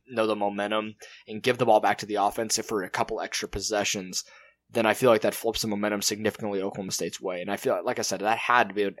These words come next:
had to be an emphasis 'cause we just haven't seen it very much at all this season, uh, their ability to get,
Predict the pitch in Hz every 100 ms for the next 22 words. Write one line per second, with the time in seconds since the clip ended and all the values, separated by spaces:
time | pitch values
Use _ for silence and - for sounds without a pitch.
0 | 80 110 135 107 104 87 - - - -
1 | 113 131 143 139 107 113 - - 117 110
2 | 98 - _ _ _ _ - 113 120 135
3 | 127 113 117 92 117 139 107 - 78 90
4 | 65 - _ _ - 123 117 120 113 113
5 | 110 107 101 107 110